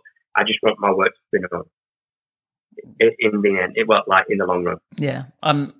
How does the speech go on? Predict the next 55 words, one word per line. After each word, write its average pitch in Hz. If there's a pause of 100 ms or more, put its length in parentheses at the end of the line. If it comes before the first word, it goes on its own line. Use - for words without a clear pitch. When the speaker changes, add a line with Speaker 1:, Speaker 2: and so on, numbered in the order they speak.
Speaker 2:
again, 151
I'm 147
right 139
there 135
with 139
you. 135
It's 131
like, 131
I've 147
been 151
doing 143
my 143
own 151
podcast 139
for 139
a 135
year 131 (560)
and 131
I've 135
been 139
a 139
journalist 143
for 143
fifteen 147
years, 120
and 131
it's -
like, 139
it -
slowly 165
creeps 160
up 160
on 156
you 139
that -
people 151
want 143 (260)
to -
see 156
you. 170 (680)
And 156
I'm 170
Speaker 1:
Yeah. -
Speaker 2:
like, -
"No, 202
I 196
love, 190
like, 170
taking 160
the 165
photographs 160
or 135
recording, 156
like, 127
listening." 139